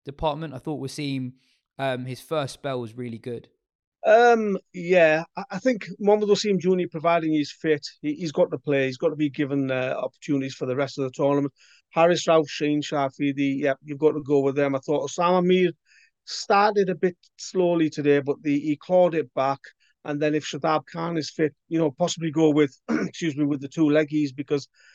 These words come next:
Speaker 2: Nawaz's confidence is gonna be shot after today, especially with Babar Azam having a go at him at the end of the game.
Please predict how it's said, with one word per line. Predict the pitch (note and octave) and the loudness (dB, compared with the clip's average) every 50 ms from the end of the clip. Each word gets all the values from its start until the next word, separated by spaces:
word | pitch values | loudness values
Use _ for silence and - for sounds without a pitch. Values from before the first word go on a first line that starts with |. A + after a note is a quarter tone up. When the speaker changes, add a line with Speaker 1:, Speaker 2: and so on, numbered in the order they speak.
| _ - _ _ - | _ -20 _ _ -6
Speaker 2:
Nawaz's | D3 C#3+ D#3+ F3+ F#3 F#3 D#3+ D#3 C3+ | -2 2 4 4 4 4 2 -2 -6
confidence | _ - E3+ E3 D#3 - - D3+ C#3+ - | _ -6 -6 -6 -6 -6 -8 -8 -8 -8
is | C#3+ C3 | -8 -6
gonna | C3+ C#3+ C#3 C3+ | -4 -4 -4 -4
be | C3 C3 B2+ | -6 -8 -10
shot | B2 - - D#3 D#3 - C#3+ | -8 -6 -4 -4 -4 -2 -4
after | C#3+ - - - C3 | -8 -8 -8 -10 -10
today, | - - B2+ C3+ C#3 C3 B2+ B2 B2 _ _ _ _ _ _ | -10 -8 -4 -2 0 2 0 0 -2 _ _ _ _ _ _
especially | - - D#3+ D3 C3+ - D3+ | -12 -8 -8 -6 -4 -2 0
with | C#3+ C#3 C3 | 0 0 2
Babar | C#3+ C3+ C3+ C3+ C3+ | 2 2 2 2 2
Azam | C3 C3 C3+ C3 C#3 C3+ C3+ | 2 0 0 0 -2 -6 -6
having | C3 B2+ C3+ B2+ | -6 -6 -6 -6
a | B2+ A#2+ | -6 -4
go | A#2 D3 C3+ C#3 | -2 -2 0 0
at | C#3+ - | 0 -2
him | D3+ C#3 B2+ B2 | -2 -4 -4 -4
at | B2+ - | -8 -8
the | - C#3 C#3 | -10 -6 -6
end | C#3+ C#3+ C3+ | -4 -4 -6
of | C3 | -6
the | B2+ C3 B2+ | -8 -8 -6
game. | D3 C#3+ C3+ C3+ B2+ B2 B2 | -4 -2 -2 -2 -2 -4 -8